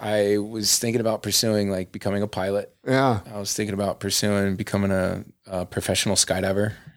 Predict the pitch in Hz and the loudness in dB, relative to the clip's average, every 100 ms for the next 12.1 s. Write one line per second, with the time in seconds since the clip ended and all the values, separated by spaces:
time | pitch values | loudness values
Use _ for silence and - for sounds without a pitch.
0 | - 95 92 92 92 95 95 87 - - | -8 -4 -2 -2 -2 0 2 0 -2 2
1 | 98 95 101 98 95 98 92 92 98 98 | 4 4 2 2 4 2 0 -2 -2 0
2 | - - - 95 95 95 98 - 117 - | -2 -4 -8 -8 -6 -6 -2 2 2 0
3 | 151 165 - 190 170 - - 151 135 165 | -6 -4 -4 -4 -2 -2 -2 -2 0 0
4 | 127 101 104 110 117 - 143 151 123 151 | 0 0 2 2 2 0 0 -2 -2 -2
5 | 120 104 110 185 170 113 117 113 113 107 | -2 -2 -2 -2 -4 -4 -2 -2 0 0
6 | 107 117 117 - 107 110 - 113 113 107 | 0 0 -2 -4 -2 -2 2 2 4 2
7 | 98 - 107 - 104 104 104 101 - 113 | 0 2 2 2 0 2 2 0 0 0
8 | 110 110 104 98 104 104 110 107 101 104 | 2 2 0 2 2 2 -2 0 2 2
9 | - 101 104 101 104 95 98 101 101 - | 0 0 2 2 2 0 -2 0 -2 -4
10 | - 98 98 82 - 101 101 98 101 98 | -2 -2 -2 -2 0 2 2 2 0 -2
11 | 95 95 98 - 101 92 98 104 104 120 | -6 -10 -14 -4 0 0 2 0 2 0